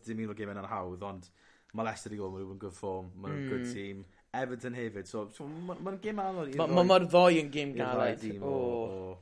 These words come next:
Speaker 1: o Manchester, felly, ie, tigr, so City, United, fi'n credu pan ddown ni, eventually, <laughs> at rownd terfynol Cwpa'r
Speaker 2: Ie.
Speaker 1: F A, bydden ni, yym, yn, yy,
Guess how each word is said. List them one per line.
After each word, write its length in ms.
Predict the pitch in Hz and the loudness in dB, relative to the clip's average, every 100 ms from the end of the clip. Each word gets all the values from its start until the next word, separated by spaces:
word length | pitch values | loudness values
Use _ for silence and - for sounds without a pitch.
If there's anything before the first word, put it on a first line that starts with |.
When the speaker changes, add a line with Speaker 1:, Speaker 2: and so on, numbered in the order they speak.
| _ | _
Speaker 1:
o 80 | 95 | -14
Manchester, 580 | 98 92 90 87 - 92 | -12 -12 -12 -14 -12 -12
felly, 400 | 95 - 101 101 _ _ _ - | -12 -12 -12 -14 _ _ _ -8
ie, 100 | 135 | -8
tigr, 240 | 131 127 117 | -6 -6 -6
so 100 | 123 | -4
City, 380 | 160 147 147 135 | -4 -2 -2 -2
United, 380 | 123 117 113 | -2 -2 -2
fi'n 260 | 107 107 110 | -4 -12 -10
credu 260 | 117 113 110 _ - _ _ | -4 -4 -6 _ -20 _ _
pan 180 | - 127 | 0 2
ddown 220 | 123 127 | 2 0
ni, 140 | 120 113 113 _ - | 0 -2 -6 _ -2
eventually, 600 | 127 123 113 120 110 113 - | 0 0 -2 -2 0 -2 -6
<laughs> 180 | 127 113 | -6 -6
at 340 | - - - - - - 113 | -6 -8 -8 -12 -20 -10 -4
rownd 200 | 117 120 | -2 -2
terfynol 400 | 113 113 107 104 | -2 0 -2 0
Cwpa'r 380 | 147 139 127 107 | 6 6 6 4
Speaker 2:
Ie. 40 | |
Speaker 1:
F 140 | 107 120 | 2 2
A, 100 | 101 101 - - - - | 2 0 -6 -20 -12 -2
bydden 240 | 120 110 | -2 -2
ni, 120 | 107 101 101 | -8 -10 -6
yym, 500 | 101 98 92 92 92 | -4 -2 -2 -6 -8
yn, 220 | 92 95 92 | -8 -8 -8
yy, 240 | 95 92 | -8 -8